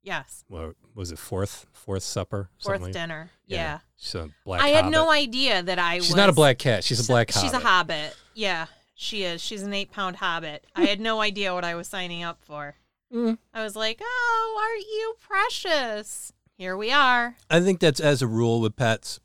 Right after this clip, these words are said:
Speaker 2: Like, the idea of a pet is great.
Speaker 1: Yeah.
Speaker 2: And then you get the pet.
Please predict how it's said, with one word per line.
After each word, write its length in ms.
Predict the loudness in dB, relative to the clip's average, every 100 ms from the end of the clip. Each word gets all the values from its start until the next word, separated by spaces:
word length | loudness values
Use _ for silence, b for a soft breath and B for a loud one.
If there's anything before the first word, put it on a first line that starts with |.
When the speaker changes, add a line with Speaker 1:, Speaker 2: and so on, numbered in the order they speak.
| -4
Speaker 2:
Like, 140 | -2 0
the 160 | 0 4
idea 400 | 4 6 6 6
of 80 | 6
a 80 |
pet 320 | 0 -2 -2 -2
is 120 | -6
great. 380 | -2 -2 -2 _ _ _ _ _ _ _ _
Speaker 1:
Yeah. 100 | 2
Speaker 2:
And 80 | 6
then 180 | 6 6
you 120 | 4
get 240 | 4 2 0
the 80 |
pet. 300 | -2 -2 -4